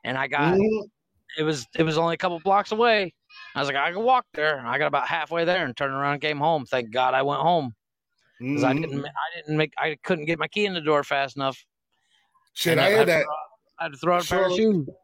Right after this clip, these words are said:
Speaker 2: Yeah, shortly after I started working where I'm at now, I left work one day and I was like, "Ooh, I gotta shit. I, I think I can wait till I get home." And, uh,
Speaker 1: At my
Speaker 2: I got
Speaker 1: age,
Speaker 2: about
Speaker 1: I don't, I don't, there is no,
Speaker 2: Yeah.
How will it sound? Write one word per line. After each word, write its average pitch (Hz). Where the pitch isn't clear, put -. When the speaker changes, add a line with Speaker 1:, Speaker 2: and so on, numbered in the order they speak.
Speaker 2:
Yeah, 151
shortly 175
after 165
I 165
started 165
working 160
where 151
I'm 151
at 156
now, 170
I 143
left 147
work 151
one 131
day 127
and 123
I 131
was 135
like, 123
"Ooh, 170
I 160
gotta 117
shit. 147
I, 202
I -
think 160
I 127
can 117
wait 120
till 123
I 120
get 113
home." 131
And, 131
uh, 120
Speaker 1:
At -
my 180
Speaker 2:
I 214
got 151
Speaker 1:
age, 147
Speaker 2:
about 139
Speaker 1:
I 147
don't, 165
I 175
don't, 196
there 165
is 185
no, 170
Speaker 2:
Yeah. 294